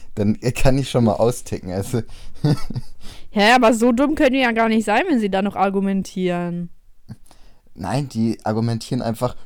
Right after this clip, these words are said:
Speaker 1: „Nö, ist doch anders, wieso ist es bei mir nicht so?“ und so,
Speaker 2: <laughs>
Speaker 1: weißt du, das ist keine, keine Argumentation. Ich hatte es einmal, nee, mit einem Kunden über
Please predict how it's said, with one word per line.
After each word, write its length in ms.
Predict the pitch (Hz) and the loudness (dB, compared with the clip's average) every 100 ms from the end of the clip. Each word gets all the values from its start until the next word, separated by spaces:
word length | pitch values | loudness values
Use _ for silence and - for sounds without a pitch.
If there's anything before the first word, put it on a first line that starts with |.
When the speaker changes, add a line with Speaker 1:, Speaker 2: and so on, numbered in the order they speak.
| - | -2
Speaker 1:
„Nö, 220 | 151 151 | 2 2
ist 180 | 143 - | 0 -2
doch 120 | 156 | -2
anders, 440 | - 170 120 104 131 | 0 2 2 2 0
wieso 200 | 135 139 | -2 -2
ist 140 | 147 | -2
es 160 | 147 - | -2 0
bei 160 | 110 | 4
mir 220 | 117 101 104 | 4 4 2
nicht 200 | 95 - | 0 -2
so?“ 120 | 104 | -2
und 160 | 92 98 | -2 -2
so, 140 | 104 | -2
Speaker 2:
<laughs> 0 | |
Speaker 1:
weißt 220 | 117 - 143 | -2 0 2
du, 100 | 135 - - | 2 -2 -2
das 160 | 120 | -2
ist 200 | 120 - | -2 -6
keine, 300 | - 131 143 - - | -2 0 -2 -6 -8
keine 280 | - 139 139 | -2 2 4
Argumentation. 840 | 117 - 131 113 120 107 - 107 101 - - - | 4 4 2 2 2 0 0 -2 -2 -4 -10 -10
Ich 100 | - | -2
hatte 200 | 117 - | 0 0
es 100 | 143 | -4
einmal, 340 | 127 131 123 - | 0 0 0 -4
nee, 240 | - 113 110 | -6 -4 -2
mit 180 | 107 | -2
einem 120 | - - | -6 -8
Kunden 500 | - - - 113 - - - - - - - - 107 - | -4 -4 -4 -8 -8 -20 -20 -20 -20 -20 -20 -14 -14 -10
über 500 | 98 98 98 95 | -8 -4 -2 -2